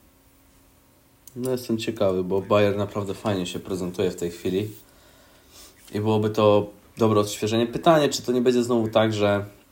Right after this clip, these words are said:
że te drużyny wykoleją nam się w pewnym momencie po prostu.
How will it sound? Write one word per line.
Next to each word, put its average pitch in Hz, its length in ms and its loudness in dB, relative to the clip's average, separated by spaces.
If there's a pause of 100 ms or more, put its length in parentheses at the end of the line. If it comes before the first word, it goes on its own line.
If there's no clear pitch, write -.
(240)
że 98 160 -4
te 107 100 -2
drużyny 107 400 0
wykoleją 107 480 4
nam 92 160 -2
się 95 120 -10
w 90 60 -12
pewnym 95 300 -2
momencie 87 400 -4
po - 100 -20
prostu. - 360 -12